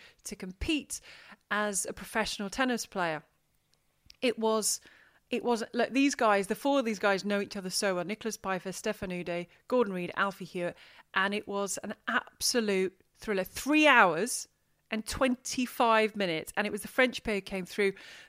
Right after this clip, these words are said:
but the Brits were leading three one in the deciding set. It was, it had everything. It had drama. It, you know, the one thing it didn't have was a crowd.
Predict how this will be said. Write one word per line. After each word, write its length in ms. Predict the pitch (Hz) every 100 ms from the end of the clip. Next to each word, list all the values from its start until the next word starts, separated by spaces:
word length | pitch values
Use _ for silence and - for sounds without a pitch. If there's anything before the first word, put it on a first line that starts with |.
| -
but 180 | -
the 80 | 220
Brits 460 | 185 - 233 - -
were 60 |
leading 380 | 226 220 214 196
three 560 | 190 - - 240 233 226
one 440 | 214 185 165 165 - _ _ _ _
in 180 | - 196
the 80 | 190
deciding 600 | 185 180 202 185 180 175
set. 280 | - 190 160
It 180 | - 208
was, 360 | 214 208 185 - - - - - -
it 160 | 262 262
had 200 | 285 302
everything. 480 | 294 285 - 214 196
It 120 | 220
had 180 | 269 220
drama. 380 | - 277 254 -
It, 160 | 226 -
you 120 | 233
know, 140 | 269 302
the 100 | 320
one 140 | 349
thing 120 | 339 359
it 160 | 262
didn't 240 | - 247 247
have 240 | 254 254
was 140 | 240
a 40 | 196
crowd. 600 | - 214 190 170 160